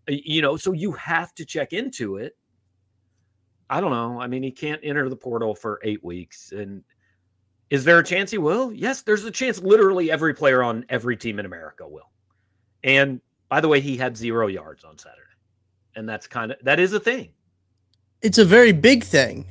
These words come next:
Speaker 2: especially if you come, uh, to your, your flagship institution wanting to be the, the, basically the person the offense runs through. Eh, through th-, four games, I went, I went and wrote this down. Through four games, he's had ten receptions,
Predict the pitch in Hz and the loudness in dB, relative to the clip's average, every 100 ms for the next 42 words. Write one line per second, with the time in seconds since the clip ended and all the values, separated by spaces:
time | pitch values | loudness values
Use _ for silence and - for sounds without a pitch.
0 | - 170 202 202 208 190 185 175 - 185 | 0 2 4 6 6 6 4 2 6 6
1 | 180 180 156 165 160 160 147 - 165 160 | 8 4 0 2 4 4 0 -2 0 0
2 | 156 151 147 143 143 147 - 170 170 - | 0 0 -2 -4 -6 -6 2 2 2 -2
3 | 165 160 175 170 - 147 - 202 - 160 | -4 -4 -4 -4 -6 -4 0 0 -2 -6
4 | 151 160 160 151 151 151 156 147 147 147 | -4 -2 -4 -4 -6 -4 -4 -6 -8 -10
5 | - _ _ _ _ _ _ _ _ 160 | -16 _ _ _ _ _ _ _ _ -10
6 | 147 147 170 160 175 170 160 156 170 - | -10 -2 0 0 -2 0 -2 0 -2 -2
7 | 160 143 165 165 147 165 180 - 147 147 | -4 -2 -2 -4 -6 -2 0 0 -2 -4
8 | 143 - - - - - - 208 - 240 | -4 -14 -14 -14 -16 -18 -4 -2 4 2
9 | - 214 - 247 269 226 202 165 131 143 | 2 -8 -2 2 2 6 6 6 2 0
10 | 160 190 165 165 196 165 151 135 156 147 | 2 4 4 4 4 2 -2 0 -2 0
11 | 147 - 139 139 143 190 180 165 160 151 | -2 -2 -2 -4 0 0 4 2 0 0
12 | 139 135 170 175 - 147 - 139 135 | 0 0 0 0 2 0 0 -6 -8